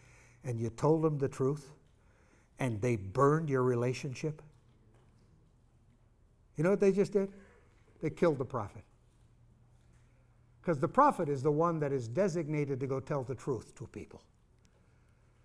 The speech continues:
A prophet comes and he tells you the truth. It, you may not like to hear it, and it may hurt, and it may sting, and your initial reaction may to put up, be to put up your fists and, and cut that person off. But if you are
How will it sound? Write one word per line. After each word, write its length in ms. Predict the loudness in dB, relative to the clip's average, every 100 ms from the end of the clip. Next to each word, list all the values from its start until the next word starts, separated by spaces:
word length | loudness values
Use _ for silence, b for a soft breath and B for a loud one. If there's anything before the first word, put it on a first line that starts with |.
| _ 0
A 20 |
prophet 400 | 8 8 8 6
comes 300 | 6 6 0
and 100 | 0
he 80 | 6
tells 300 | 8 8 6
you 80 |
the 100 | 0
truth. 320 | 0 0 0 -2
It, 180 | -2
you 160 | -2 2
may 140 | 4
not 180 | 4 2
like 360 | 2 4 4 4
to 120 | 4
hear 280 | 4 2 2
it, 200 | 0 -10 -20 b b b b b 0
and 120 | 0
it 60 |
may 180 | 6 8
hurt, 440 | 10 12 10 8 0
and 120 | -4
it 120 | -2
may 140 | 0
sting, 840 | 2 0 -2 2 2 2 -2 -4 -8 b b b b b
and 160 | 0 2
your 220 | 4 4
initial 540 | 4 6 6 8 8
reaction 580 | 10 10 8 2 2 4
may 160 | 6 6
to 80 |
put 220 | 6 6 6
up, 280 | 6 0
be 160 | 2 2
to 120 | 4
put 200 | 10 10
up 160 | 10 4
your 120 | 0
fists 580 | 6 6 6 -4 -14 -16 b b b b 0
and, 220 | 0 0
and 180 | -2 -2 2
cut 240 | 6 8
that 220 | 8 4 4
person 340 | 2 2 2
off. 320 | 6 6 4
But 140 | 0 6
if 220 | 4 6
you 200 | 4 8
are 260 | 6 6